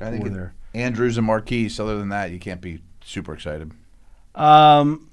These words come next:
Speaker 1: Christian McCaffrey, uh, was seen riding a stationary bike as individual drills began on the
Speaker 2: Mm-hmm.
Speaker 1: Thursday. Um, that will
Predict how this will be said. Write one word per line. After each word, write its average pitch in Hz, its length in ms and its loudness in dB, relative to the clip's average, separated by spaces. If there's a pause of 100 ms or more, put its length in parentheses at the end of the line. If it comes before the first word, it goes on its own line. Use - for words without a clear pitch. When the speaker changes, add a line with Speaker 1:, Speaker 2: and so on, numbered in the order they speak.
Speaker 1:
Christian 185 300 -2
McCaffrey, 170 580 -2 (160)
uh, 113 220 -2
was 113 140 -6
seen 131 220 -2
riding 120 300 -2
a 110 60 -4
stationary 135 580 -2
bike 120 300 -2
as 107 100 -2
individual 117 520 0
drills 120 320 -4
began 117 600 -6 (100)
on 101 260 -4
the 101 240 -6 (120)
Speaker 2:
Mm-hmm. 92 200 -12
Speaker 1:
Thursday. 117 520 -4 (460)
Um, 95 360 -10
that 104 120 -10
will - 60 -20